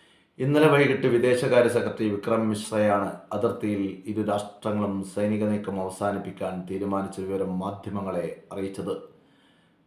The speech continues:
കറാച്ചിയിൽ പാക് ഉപപ്രധാനമന്ത്രി ഇസ്ഹാഖ് ദറും ഇക്കാര്യം സ്ഥിരീകരിച്ചു. കര, നാവിക, വ്യോമ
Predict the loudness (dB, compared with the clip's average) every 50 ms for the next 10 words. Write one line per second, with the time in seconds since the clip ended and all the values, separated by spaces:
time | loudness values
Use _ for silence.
0 | 0 4 8 8 10 10 8 6 4 0 2 4 4 4 4 2 2 4 6 6
1 | 6 6 4 0 -4 -6 0 2 2 2 2 2 2 4 4 4 4 2 2 0
2 | 0 0 -2 -4 -4 -8 -10 -6 -2 -2 -2 -2 -2 -4 -4 -2 -2 -2 -2 -4
3 | -4 -6 -10 -12 -16 _ _ _ _ _ _ _ _ _ _ _ _ _ _ _
4 | _ 0 2 2 2 2 0 -4 -6 -6 -6 -4 -4 -2 -4 -4 -4 -6 -6 -8
5 | -8 -12 -20 -20 _ _ _ _ _ _ _ _ _ _ 0 4 8 8 8 8
6 | 8 6 6 6 8 6 6 6 6 6 6 8 8 8 8 6